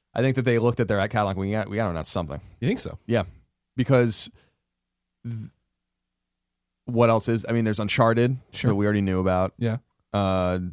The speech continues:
Speaker 1: there was The Last Guardian, which, like, no one believes is even real still. Um,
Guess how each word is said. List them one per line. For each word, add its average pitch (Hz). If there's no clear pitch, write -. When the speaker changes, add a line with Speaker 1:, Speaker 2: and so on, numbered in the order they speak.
Speaker 1:
there 92
was 92
The 95
Last 92
Guardian, 98
which, -
like, 90
no 92
one 90
believes 85
is 92
even 87
real 78
still. 80
Um, 90